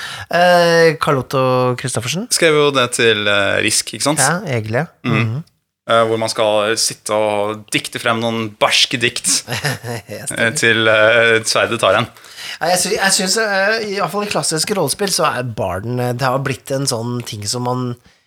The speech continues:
Speaker 1: det føles så naturlig å ha med nå.
Speaker 2: Mm.
Speaker 1: Jeg har sett det til og med liksom i, bare fylle på litt i
Speaker 2: Du,
Speaker 1: glasset her.
Speaker 2: tisser du i glasset?
Speaker 1: <laughs> Jeg tisser ikke i glasset.
Speaker 2: Det er jeg som tisser i glasset! Sorry.
Speaker 1: Det er litt sånn naturlig å ha med, ha med. Roland, ro deg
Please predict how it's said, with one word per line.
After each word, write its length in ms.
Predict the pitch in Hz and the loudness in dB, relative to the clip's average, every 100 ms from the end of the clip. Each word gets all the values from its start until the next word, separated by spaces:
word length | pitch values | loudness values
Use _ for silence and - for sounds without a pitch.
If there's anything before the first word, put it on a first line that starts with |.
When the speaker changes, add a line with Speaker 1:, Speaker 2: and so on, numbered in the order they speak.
| _ _ | _ _
Speaker 1:
det 80 | 139 | -8
føles 380 | - 180 127 127 | -2 0 2 0
så 60 | 151 | -2
naturlig 400 | 147 - 120 127 | -2 -4 -6 -4
å 60 | |
ha 160 | 143 117 | -2 -2
med 140 | 95 95 | -4 -6
nå. 160 | 156 - _ _ - | -8 -8 _ _ -6
Speaker 2:
Mm. 140 | 110 | -4
Speaker 1:
Jeg 80 | 104 | -2
har 80 | 139 | -2
sett 160 | 147 | -2
det 160 | 147 147 | -2 -4
til 180 | 151 113 | -4 -4
og 60 | |
med 140 | 139 143 | -4 -4
liksom 380 | 135 - - 143 | -6 -8 -10 -10
i, 640 | 123 123 127 127 127 123 117 _ _ _ _ _ _ _ _ _ _ _ - | -10 -8 -6 -4 -2 -2 -4 _ _ _ _ _ _ _ _ _ _ _ -8
bare 140 | 131 131 | -6 -2
fylle 220 | 139 101 | -2 -2
på 140 | 107 113 | -2 -2
litt 160 | 107 117 | -2 -2
i 120 | 110 | -2
Speaker 2:
Du, 80 | 110 | 0
Speaker 1:
glasset 200 | 139 - | 0 -2
her. 140 | 135 170 | -2 -4
Speaker 2:
tisser 300 | 160 - 92 | -2 -2 -2
du 60 | 85 | -2
i 20 | |
glasset? 260 | - - 151 110 | -2 -4 -6 -6
Speaker 1:
<laughs> 120 | 135 | -4
Jeg 120 | 156 156 | -4 -4
tisser 260 | 156 - | -4 -6
ikke 100 | 190 | -6
i 60 | 143 | -14
glasset. 120 | 123 | -2
Speaker 2:
Det 120 | 175 | 2
er 80 | 190 | 4
jeg 160 | 185 190 | 4 4
som 100 | 196 | 4
tisser 340 | 220 190 185 | 4 4 4
i 40 | 196 | 4
glasset! 480 | 185 156 - - - - - - - - - - | 4 4 2 2 0 -2 -10 -14 -12 -14 -12 -6
Sorry. 240 | - 127 139 | -2 -2 0
Speaker 1:
Det 80 | 160 | 0
er 80 | |
litt 100 | 185 | 2
sånn 160 | 180 208 | 0 0
naturlig 300 | - 156 185 | 0 0 0
å 240 | 185 - | 0 -4
ha 340 | - 170 131 127 | 0 2 2 0
med, 240 | 143 165 - - _ - | 0 0 0 -8 _ -6
ha 220 | 170 151 | -4 -2
med. 320 | 131 - 139 - _ _ - - _ _ 320 - _ _ 139 135 | -4 -4 -6 -8 _ _ -20 -20 _ _ -16 -16 _ _ -12 -2
Roland, 400 | 143 143 156 196 | 2 4 6 4
ro 160 | 185 | 6
deg 80 | 151 | 6